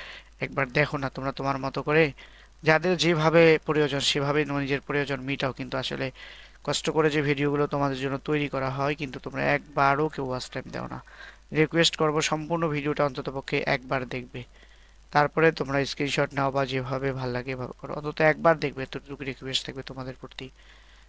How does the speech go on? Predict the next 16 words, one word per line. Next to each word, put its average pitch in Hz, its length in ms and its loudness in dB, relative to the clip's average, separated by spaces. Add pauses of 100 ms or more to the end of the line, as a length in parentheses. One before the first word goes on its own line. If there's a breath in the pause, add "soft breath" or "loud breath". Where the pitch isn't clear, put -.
(120 soft breath)
চ্যানেলটা 156 340 6
এখনো 151 160 2
সাবস্ক্রাইব 151 440 0
করে 143 140 -2
না 139 100 -4
থাকলে 139 180 -4
চ্যানেল 135 260 -4
সাবস্ক্রাইব 131 480 -6
করে 131 160 -6
দিবে। 131 300 -10
শিক্ষার্থী 156 340 -2
বন্ধুরা, 156 300 0
এখন 151 140 0
তোমাদের 143 280 -4
সাথে 143 220 0
আকাইদ 139 360 0